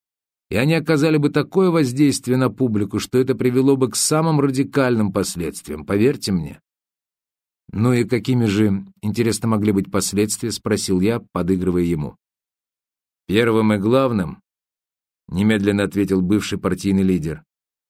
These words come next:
было бы полное запрещение как преступных организаций К П С С и К Г Б. Вторым следствием стало бы, я в этом убежден, принятие закона о люстрации.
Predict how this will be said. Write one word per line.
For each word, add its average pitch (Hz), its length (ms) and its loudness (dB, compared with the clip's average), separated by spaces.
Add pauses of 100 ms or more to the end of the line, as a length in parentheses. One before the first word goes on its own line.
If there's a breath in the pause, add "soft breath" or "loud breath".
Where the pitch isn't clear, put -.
(240)
было 117 240 0
бы 120 180 2
полное 139 420 2
запрещение 110 920 0
как - 300 -10
преступных 107 640 -2
организаций 98 1040 -2
К 90 120 -6
П 92 300 0
С - 160 -2
С 143 320 -2 (380)
и 87 120 -8
К 113 160 0
Г 107 140 2
Б. 90 320 -2 (760)
Вторым 143 380 0
следствием 120 560 0
стало 107 380 0
бы, 78 340 -6
я 95 120 0
в - 20 4
этом 101 240 0
убежден, 107 640 0 (540)
принятие 131 520 0
закона 120 720 0 (440)
о 95 60 0
люстрации. 113 880 -2